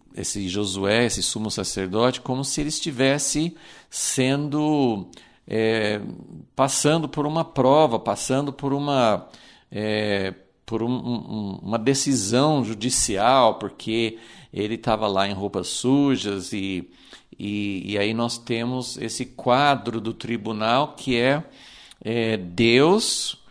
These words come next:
presente ali como juiz, tem o anjo do Senhor representando Jesus e tem Satanás, que seria, é, o papel do promotor, do acusador. Satanás estava ali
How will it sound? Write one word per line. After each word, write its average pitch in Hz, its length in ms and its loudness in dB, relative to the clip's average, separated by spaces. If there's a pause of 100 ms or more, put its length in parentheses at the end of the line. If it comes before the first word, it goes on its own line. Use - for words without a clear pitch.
(220)
presente 120 680 0
ali 120 320 -2
como 120 320 -4
juiz, 113 760 -2
tem 113 480 -6
o 110 180 -4
anjo 131 420 2
do 117 120 -4
Senhor 113 580 -2
representando 104 800 -6
Jesus 101 720 -6 (480)
e 147 280 0
tem 147 680 0 (400)
Satanás, 156 960 2
que - 180 -10
seria, 131 600 2 (420)
é, 113 360 2
o 107 60 2
papel 113 540 0
do 107 120 -10
promotor, 117 760 0
do 101 140 -4
acusador. 101 800 0
Satanás 101 540 -4
estava 107 300 -2
ali 104 400 -6